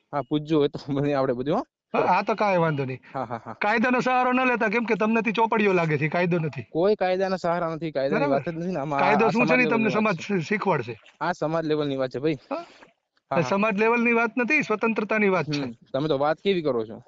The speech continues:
Speaker 1: કે
Speaker 2: વાત
Speaker 1: અમારા દલિત સમાજ
Speaker 2: સ્વતંત્રતાની
Speaker 1: સાથે
Speaker 2: છે.
Speaker 1: કોઈ ચૌધરી, રાજપૂત ને ઠાકોર સમાજની દીકરીઓ પરણાઈ શકો?
Speaker 2: હમ.
Speaker 1: વાત કેવી કરો છો ભાઈ?
Speaker 2: થાય જ.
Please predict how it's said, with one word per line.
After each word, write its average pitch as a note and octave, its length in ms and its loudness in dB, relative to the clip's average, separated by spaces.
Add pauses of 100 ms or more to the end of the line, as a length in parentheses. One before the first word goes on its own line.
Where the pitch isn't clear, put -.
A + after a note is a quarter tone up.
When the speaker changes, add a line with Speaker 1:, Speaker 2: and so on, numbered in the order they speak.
(240)
Speaker 1:
કે C#3+ 60 0
Speaker 2:
વાત E3 180 2
Speaker 1:
અમારા C#3 100 4
દલિત G#3 100 2
સમાજ A3 140 2
Speaker 2:
સ્વતંત્રતાની D3+ 300 0
Speaker 1:
સાથે D3 220 -2
Speaker 2:
છે. - 20 -4
Speaker 1:
કોઈ D3+ 180 0
ચૌધરી, C3 440 -2
રાજપૂત C#3 480 -4
ને D3 160 -2
ઠાકોર - 500 -8
સમાજની D3 320 -10
દીકરીઓ D3 300 -2
પરણાઈ C#3 320 -2
શકો? B2 240 -4
Speaker 2:
હમ. B2 60 0
Speaker 1:
વાત C#3+ 120 2
કેવી F#3 200 -2
કરો C#3+ 200 0
છો B2 120 -4
ભાઈ? A#2 140 -6
Speaker 2:
થાય A#3 380 2
જ. E3 140 -2